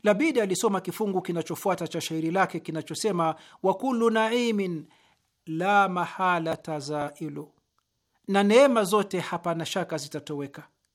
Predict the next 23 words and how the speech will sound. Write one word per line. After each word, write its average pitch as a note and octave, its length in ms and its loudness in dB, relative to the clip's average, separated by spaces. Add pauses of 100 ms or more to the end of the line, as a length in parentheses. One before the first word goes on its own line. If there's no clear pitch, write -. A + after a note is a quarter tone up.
(580)
Uthman E3+ 600 2
bin E3 160 0
Madhun E3+ 720 2 (540)
alisema E3 720 -2
kwa D3+ 180 -8
sauti E3 360 -4
yenye D3 140 -2
ukakamavu, C#3+ 800 -6 (340)
"Hapana, F#3 800 2 (120)
umesema E3+ 460 0
uongo, D3 500 -2 (280)
kwa E3 120 -4
sababu E3 420 0
neema F3 640 0 (140)
za D#3+ 240 -6
peponi D#3 800 -6 (300)
haziishi D#3+ 680 -4
wala D3 260 -4
kutoweka." C#3+ 560 -12 (1500)
Maneno A#3 320 2
haya A3+ 480 4
yalimkasirisha E3+ 760 -4
sana D3 500 -4